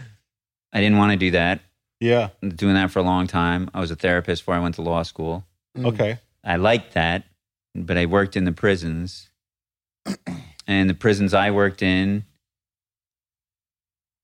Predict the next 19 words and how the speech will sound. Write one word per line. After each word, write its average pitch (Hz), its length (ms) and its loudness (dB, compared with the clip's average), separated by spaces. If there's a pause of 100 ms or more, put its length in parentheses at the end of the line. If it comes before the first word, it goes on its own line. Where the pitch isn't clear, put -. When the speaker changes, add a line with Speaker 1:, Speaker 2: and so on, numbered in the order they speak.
(140)
Speaker 1:
like 104 220 0
most 101 300 2
prisons, 92 360 0
were 92 120 2
a 90 60 4
little 87 220 2
rough. 82 380 -4 (280)
Speaker 2:
Right. 104 240 -6 (220)
Speaker 1:
So - 220 -2
you 95 240 2
end 95 180 2
up 87 160 0
going 92 300 0
home 95 340 2
after 87 260 -6
a 90 60 -2
number 87 300 -4
of 87 80 -4
years 85 680 -4